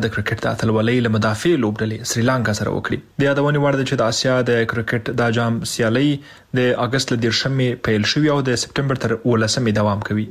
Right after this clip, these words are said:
دا لومړی وار دی چې دوه هیوادونه، پاکستان او سریلانکا، په ګډه د دې جام کوربه‌توب کوي. علت یې دا دی چې هند نه غوښتل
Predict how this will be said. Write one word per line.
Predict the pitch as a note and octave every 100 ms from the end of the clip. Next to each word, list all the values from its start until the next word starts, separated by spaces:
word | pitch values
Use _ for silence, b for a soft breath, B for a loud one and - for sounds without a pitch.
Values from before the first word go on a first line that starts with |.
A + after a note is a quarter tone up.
| C3
دا | D3+
لومړی | D#3+ E3+ F3+
وار | E3+ D#3 C3+
دی | A#2+
چې | A#2+ A2
دوه | B2 E3
هیوادونه، | B2 G#2+ F2+ G2+ G#2 A2
پاکستان | B2+ - - E3 D3+
او | -
سریلانکا، | A#2+ A#2 B2+ A#2+ A#2+ -
په | - - - - C#3
ګډه | E3 B2 A2
د | A#2+
دې | A#2 A#2+
جام | A2 G#2+
کوربه‌توب | A2+ G#2+ G#2+ A2 G#2
کوي. | A2 A2 - A#2
علت | A2+ A2
یې | A2+
دا | B2+
دی | C3 C3
چې | A#2+ A2
هند | C#3 C3 - C3+
نه | D#3+
غوښتل | C3 G#2+ A2+ A2